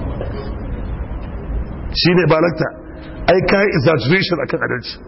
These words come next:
To, wanda, wanda ya zo ya fansa,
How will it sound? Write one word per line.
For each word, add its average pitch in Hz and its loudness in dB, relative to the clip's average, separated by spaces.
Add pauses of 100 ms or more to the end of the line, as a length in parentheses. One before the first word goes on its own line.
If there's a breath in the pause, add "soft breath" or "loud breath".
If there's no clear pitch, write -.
(1200 loud breath)
To, - 0
wanda, 165 8
wanda 185 6
ya 175 8
zo 190 4
ya 180 6
fansa, 156 2